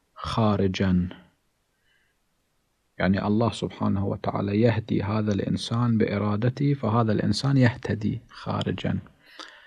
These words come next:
هذه هي الإرادة التكوينية. وإرادة الله التكوينية لا تتخلف عن مراده،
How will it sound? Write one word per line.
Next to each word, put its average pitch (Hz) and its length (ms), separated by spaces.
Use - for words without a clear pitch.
هذه 113 460
هي 117 120
الإرادة 113 720
التكوينية. 95 920
وإرادة 107 720
الله 104 400
التكوينية 107 840
لا 156 200
تتخلف 117 720
عن 101 180
مراده، 98 720